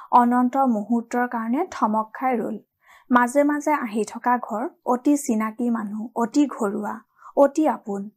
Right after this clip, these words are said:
আহলিনৰ চকুলে চালে অনন্তই। আহলিনেও চাই আছিল অনন্তৰ চকুলৈ। হাঁহিব খুজিও থমকি ৰ'ল অনন্ত। এতিয়া চীনা ছোৱালীক দেখি হাঁহিলে লগৰবোৰে কি বুলি ভাবিব?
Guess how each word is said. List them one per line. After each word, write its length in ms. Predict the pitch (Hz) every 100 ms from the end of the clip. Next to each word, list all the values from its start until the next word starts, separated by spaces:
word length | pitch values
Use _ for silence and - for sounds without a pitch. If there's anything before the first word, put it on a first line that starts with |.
| _ _ - _
আহলিনৰ 540 | - 240 254 247 247
চকুলে 500 | 247 233 220 233 240
চালে 280 | 247 220 247
অনন্তই। 680 | - 220 208 226 208 214 226 _ _ - -
আহলিনেও 640 | - 247 254 277 269 294
চাই 340 | 392 - 220 233
আছিল 280 | 233 269 -
অনন্তৰ 480 | 220 226 240 247 254
চকুলৈ। 540 | 254 190 190 196 202 220 _ _ _
হাঁহিব 540 | - 226 214 226 247
খুজিও 440 | 240 - 233 196 269
থমকি 580 | 262 254 226 226 240 233
ৰ'ল 180 | 233 277
অনন্ত। 580 | - 214 214 196 202 208 240 _ _ - -
এতিয়া 360 | 269 262 285 294
চীনা 380 | 294 240 226
ছোৱালীক 460 | 247 262 254 247 247
দেখি 420 | 214 202 - 254 -
হাঁহিলে 480 | 247 226 240 233 254
লগৰবোৰে 600 | 208 202 233 240 254 349
কি 260 | 349 302
বুলি 200 | 302 269
ভাবিব? 520 | 254 202 208 208 202